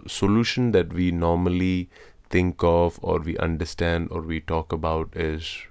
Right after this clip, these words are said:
we just say, uh, you know, we use this word which sometimes many people, mm, understand it as, uh, such a curse word type, you know, you need to compromise or you need to adapt or you need to just, you know, settle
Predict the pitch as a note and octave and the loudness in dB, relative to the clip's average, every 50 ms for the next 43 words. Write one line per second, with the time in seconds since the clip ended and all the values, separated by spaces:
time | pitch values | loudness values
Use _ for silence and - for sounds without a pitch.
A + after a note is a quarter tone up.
0 | - - - A#2+ B2 B2 - - A#2 A2+ A2+ G2+ - - - _ - - - F2 | -14 -12 -6 -6 -4 -4 0 2 2 2 2 -2 -4 -6 -14 _ -20 -16 -12 -10
1 | E2+ E2+ D#2+ D#2+ - - E2+ F2 F#2 - - - - F2 E2+ F2 F2 F2 E2+ E2+ | -10 -10 -10 -12 -10 -8 -6 -4 -2 -4 -4 -6 -8 -6 -4 -2 -2 -2 -2 0
2 | F2+ F#2+ F#2 E2+ F2 F2 F2 F2 - - - E2+ E2+ F2 E2+ E2+ E2 D#2 E2 E2 | 0 0 0 0 -2 -2 -2 -4 -6 -8 -4 0 2 2 2 2 0 -2 -4 -4
3 | - - - - - - - - - - - - - - F2 E2+ E2+ - - E2+ | -4 -6 -10 -12 -16 -20 -20 -20 -20 -20 -20 -18 -4 -2 0 0 0 2 2 2
4 | E2+ E2+ F2+ F2+ E2+ E2 - - - - E2+ D#2+ E2 F2 F2 D#2+ - E2+ E2 - | 2 2 0 -2 -4 -6 -8 -10 -8 -4 -2 0 0 0 -2 -2 -4 -6 -4 -2
5 | E2+ E2+ E2+ E2 D2+ - - - - - - - - - _ _ - - D2+ D#2 | -2 0 0 -2 -4 -6 -12 -20 -20 -20 -20 -20 -20 -20 _ _ -8 -6 -4 -4
6 | D#2 D2+ D2+ - - E2+ E2+ E2 D#2 E2 D#2 - - E2+ E2 E2 E2 D#2 - E2 | -4 -4 -6 -6 -2 -2 0 0 2 0 0 0 0 0 2 2 0 0 0 0
7 | D#2+ - - - - - - E2 D#2 - - E2 D#2+ - - D#2+ - - E2+ E2 | -2 -2 -6 -10 -6 -4 -2 -2 -2 -2 -4 -6 -4 -4 -6 -6 -4 0 2 2
8 | E2 D#2 - - - D#2+ D#2+ D#2+ D#2 D#2 - - D2+ D#2 D#2 D2+ - - - F2 | 2 2 -2 -4 -2 0 2 2 0 -2 -4 -2 -2 0 0 -2 -4 -10 -8 -6
9 | E2 E2 E2+ G#2 A2 G2+ F2+ E2+ - - - - - - E2 E2 E2 E2 E2 D#2+ | -4 -4 -4 -4 -4 -6 -6 -8 -10 -10 -12 -16 -12 -6 -2 -2 0 0 0 -2
10 | - D2+ - - D#2+ D#2 - - E2 D#2 D2+ D2+ D2 D2+ D2+ - - - D2+ D2 | -2 -4 0 0 0 0 0 0 -2 0 0 0 -2 -2 -6 -6 -6 -6 -4 -4
11 | D#2 D#2 D#2 D#2 D2 - - - - D#2+ D2+ D#2 D#2 D2+ D2+ D2 - - D2+ D2+ | -2 -2 -2 -4 -4 -4 -6 -4 -4 -2 0 0 0 0 0 -2 -4 -6 -4 -2
12 | D#2 D#2 D#2 D#2 D#2 D#2 D2+ - - D#2 D2+ D2 - - - - - - - - | -2 -2 -2 -2 -4 -4 -6 -4 -4 -4 -4 -4 -6 -10 -16 -20 -20 -20 -20 -20
13 | - - - - D2+ D#2+ D#2 - - - - - - - - E2 D#2+ D#2+ G2 A2 | -20 -14 -4 -2 0 0 0 -2 -4 -10 -12 -16 -18 -12 -8 -6 -4 -4 -4 -4
14 | A2+ - - - - - - - - D#2 D#2 D#2 - - C#2 - - - - - | -6 -8 -10 -14 -18 -14 -12 -6 -4 -4 -4 -4 -2 -2 -2 -2 -2 -2 -4 -6